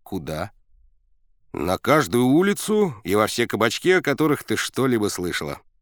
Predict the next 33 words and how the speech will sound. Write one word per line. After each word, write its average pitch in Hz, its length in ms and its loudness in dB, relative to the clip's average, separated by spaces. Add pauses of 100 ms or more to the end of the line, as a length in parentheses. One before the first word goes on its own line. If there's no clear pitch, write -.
(120)
Ты 110 160 2
великолепно 107 920 0
одета. 90 440 -4 (140)
Это 90 260 -4
платье 113 400 -2
мы 95 140 -2
при 92 160 -6
всех 92 280 -6
условиях 127 520 0
обязаны 135 580 2
вывести 143 480 0
в 131 60 -2
свет, 147 320 0
даже 90 280 -4
если 104 240 -2
ты 143 180 -2
сама 151 460 6
не 92 120 0
пожелаешь 87 600 -2
выезжать. 78 520 -6 (480)
В 107 60 -4
отношении 101 520 0
платьев 98 680 -4
существуют 104 760 -4
известные 98 580 -4
обязательства. - 760 -2 (500)
А 92 120 -8
в 92 60 -6
отношении 104 580 -4
людей 98 340 -4
нет? 107 340 -6 (380)
Конечно, 139 520 4
нет. 90 340 -2